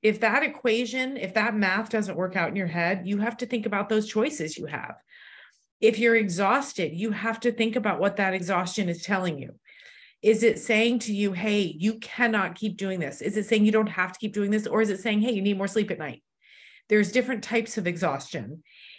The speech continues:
And it, it takes a, some deep digging to ask yourself those questions. But, um, the exhaustion is telling you something, and, and we only have so many days to figure this out.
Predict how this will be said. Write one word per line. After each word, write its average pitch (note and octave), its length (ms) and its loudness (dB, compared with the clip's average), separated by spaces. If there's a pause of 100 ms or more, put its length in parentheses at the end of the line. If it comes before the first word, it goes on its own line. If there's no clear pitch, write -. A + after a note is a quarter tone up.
(160)
And F#3 480 2 (120)
it, - 300 -2
it F3+ 200 -2
takes A3 340 0
a, G3 160 -4 (160)
some G3+ 380 -2 (220)
deep G#3 260 -2
digging G3 540 0
to F#3+ 120 -2
ask G3+ 340 0 (140)
yourself F3+ 400 0
those E3+ 220 -4
questions. D#3+ 720 -4 (520)
But, F3+ 440 2
um, E3 480 0
the F#3+ 140 -2
exhaustion G#3 560 2
is F#3 140 -6
telling F3+ 280 -2
you F3+ 80 -2
something, E3 560 -6
and, E3 300 -2
and F#3 140 0
we F3+ 120 2
only F#3 180 0
have F3+ 180 2
so F#3 160 0
many E3+ 180 0
days D#3 280 0
to E3 80 -10
figure E3+ 220 -2
this F3 200 -4
out. - 320 -4